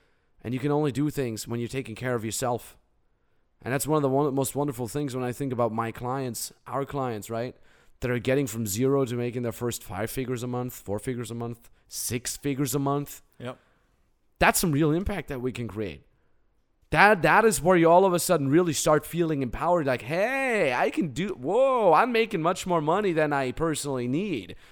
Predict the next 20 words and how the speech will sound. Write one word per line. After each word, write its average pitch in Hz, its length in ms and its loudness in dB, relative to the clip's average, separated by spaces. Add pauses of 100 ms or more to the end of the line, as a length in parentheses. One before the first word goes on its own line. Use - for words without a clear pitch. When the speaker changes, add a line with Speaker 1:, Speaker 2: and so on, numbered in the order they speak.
(140)
Speaker 1:
Let's 160 220 0
Speaker 2:
Yep. - 80 -4
Speaker 1:
see 190 140 -2
what 165 280 2
cool 165 280 0
things 156 360 -2
we 135 80 -4
can 113 160 -6
do." 127 400 -2 (880)
Speaker 2:
For - 160 -20
sure. 165 200 -10
And 107 120 -10
through 104 120 -12
that, 113 200 -4
obviously, 107 500 -8
we're, 101 380 -8 (400)
we're - 140 -20
turning 143 280 -6
this 117 160 -8
big 185 360 -8